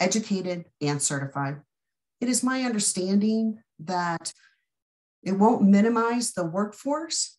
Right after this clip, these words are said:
because these technologists will be able to obtain a provisional license. And then once they start obtaining their competencies, they have to sit for the board certification within two years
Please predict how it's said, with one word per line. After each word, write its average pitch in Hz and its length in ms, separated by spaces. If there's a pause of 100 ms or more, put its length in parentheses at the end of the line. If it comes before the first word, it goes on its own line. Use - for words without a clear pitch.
because 196 520
these 196 420 (120)
technologists 202 920
will 190 120
be 180 180
able 185 160 (160)
to 170 240
obtain 190 540
a 180 80
provisional 175 600
license. 156 840 (540)
And 180 160
then 180 180
once 240 320
they 269 140
start 214 520
obtaining 196 600
their 165 120
competencies, 233 960 (340)
they 190 160
have 196 400
to - 160
sit - 400
for 202 100
the 185 80
board 180 320
certification 160 880
within 156 380
two 226 420
years 147 640